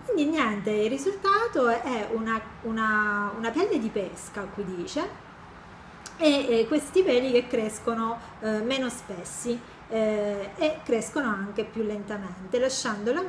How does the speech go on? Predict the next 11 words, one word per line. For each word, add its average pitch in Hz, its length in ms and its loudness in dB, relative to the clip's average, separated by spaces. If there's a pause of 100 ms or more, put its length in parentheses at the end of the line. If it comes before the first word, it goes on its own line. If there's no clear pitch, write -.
(160)
la, 208 480 -2
la 320 140 0
pelle 202 340 -4
appunto, 196 520 -6 (300)
ehm, 202 1080 -6
liscia 247 440 -2
per 233 400 0
diversi, 214 640 -4 (300)
eh, 208 220 -2
diverse 247 360 0
settimane, 196 720 -6